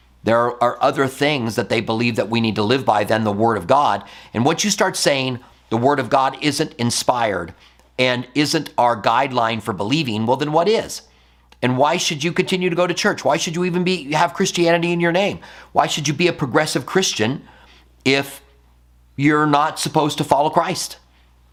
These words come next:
or the things that are written in the Bible, if the Bible doesn't contain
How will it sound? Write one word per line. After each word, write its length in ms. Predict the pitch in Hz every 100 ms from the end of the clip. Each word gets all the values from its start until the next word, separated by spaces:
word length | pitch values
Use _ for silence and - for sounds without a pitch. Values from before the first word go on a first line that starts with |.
| _
or 400 | 135 131 131 123
the 80 | 131
things 320 | 127 147 147
that 100 | 143
are 80 | 139
written 160 | 139 143
in 80 | 143
the 60 |
Bible, 320 | 147 190 101
if 80 | 98
the 80 | 117
Bible 260 | 123 131 127
doesn't 340 | 120 113 127
contain 580 | 120 104 160 110 110